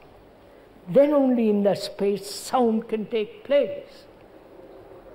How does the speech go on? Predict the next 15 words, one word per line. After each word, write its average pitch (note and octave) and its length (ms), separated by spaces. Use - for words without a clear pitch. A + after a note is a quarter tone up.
So, F3+ 400
the F#3+ 120
art C4+ 520
of D4 100
listening, F3 640
if D3 160
one E3+ 260
may F3 140
point G3+ 440
out G3 280
most F3+ 340
respectfully, - 920
is G#3+ 260
not A3 360
only D#4 480